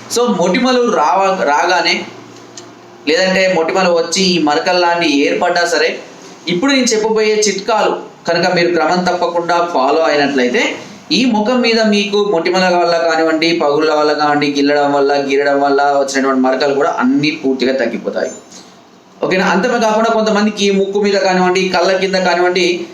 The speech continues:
చిన్న చిన్న బ్లాక్ కలర్ డాట్స్ వస్తుంటాయి, బ్లాక్ హెడ్స్ అంటారు. So అలాంటి బ్లాక్ డాట్స్ వచ్చినా కూడా, అంతేకాకుండా కళ్ళ కింద నలుపు ఛాయలు కొంతమందికి అధికంగా ఉంటాయి, స్త్రీలలో కానీ పురుషులలో కానీ నిద్ర సరిగ్గా పోకపోవడం వల్ల.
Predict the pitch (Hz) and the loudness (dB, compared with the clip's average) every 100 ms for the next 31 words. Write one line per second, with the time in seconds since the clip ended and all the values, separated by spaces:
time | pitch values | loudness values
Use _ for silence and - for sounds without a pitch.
0 | - 247 262 247 180 180 208 214 - - | -4 0 2 0 0 0 0 0 0 0
1 | 156 165 160 - 131 - 117 151 165 - | 0 0 -2 -2 -2 -2 -2 0 0 -2
2 | - 107 92 - - - - 233 214 262 | -4 -6 -8 -16 -20 -10 -2 0 2 2
3 | 269 233 165 160 196 220 180 165 190 196 | 0 0 0 0 0 -2 0 0 0 0
4 | 185 - 175 170 165 151 - 151 175 185 | 0 0 0 0 0 0 0 -2 -2 0
5 | 180 185 196 170 165 202 208 190 185 190 | 0 0 -2 -2 0 0 0 0 2 2
6 | 180 139 196 196 220 196 175 180 180 175 | 2 2 0 0 0 0 2 2 0 -2
7 | 165 156 151 156 139 147 151 143 139 139 | -2 -2 -2 0 0 0 0 0 0 -2
8 | 139 139 143 139 131 127 - 131 131 127 | -2 0 2 0 0 -2 0 0 0 0
9 | 131 131 120 123 127 127 123 117 110 165 | 0 -2 -2 -2 -2 -2 -2 -2 -2 -2